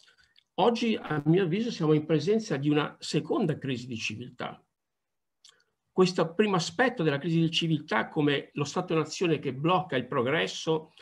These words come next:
è, si manifesta ancora a livello a-, degli Stati-nazione continentali. Lo diceva prima Giulio Saputo, se non ricordo male, no? Quindi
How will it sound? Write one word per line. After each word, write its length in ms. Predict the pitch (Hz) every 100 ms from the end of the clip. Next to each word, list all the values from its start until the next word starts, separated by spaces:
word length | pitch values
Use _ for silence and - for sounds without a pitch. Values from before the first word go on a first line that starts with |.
| - _ _
è, 200 | 156 156
si 180 | - 156
manifesta 520 | 151 143 190 175 147
ancora 640 | 127 - 202 123 110 110 _ _ _ _ _
a 60 | 143
livello 720 | 139 151 185 180 165 165 - _ _ _ _ _ _ _ _ _ _ _
a-, 280 | - 160 165
degli 400 | 143 170 156 160
Stati-nazione 960 | - 202 202 175 143 - - 202 160
continentali. 1040 | - 214 170 - 147 123 120 233 117 - - _ _ _ -
Lo 160 | 139
diceva 360 | 135 - 165 156
prima 460 | 165 156 151 139 - _ _
Giulio 320 | - 147 151
Saputo, 440 | 143 135 - 160 127
se 140 | 135
non 80 | 123
ricordo 320 | 120 127 123
male, 360 | 123 110 113 127
no? 200 | 139 - - - _
Quindi 500 | 208 208 165 165